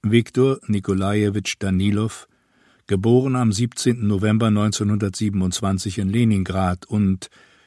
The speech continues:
Nadja Nikolajewna Danilowa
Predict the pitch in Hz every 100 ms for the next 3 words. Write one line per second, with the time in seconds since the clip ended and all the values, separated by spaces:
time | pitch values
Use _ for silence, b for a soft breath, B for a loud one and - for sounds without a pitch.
0 | b b 104 104 104 113 123 117 107 104
1 | 101 101 104 107 110 107 110 107 127 95
2 | 90 98 85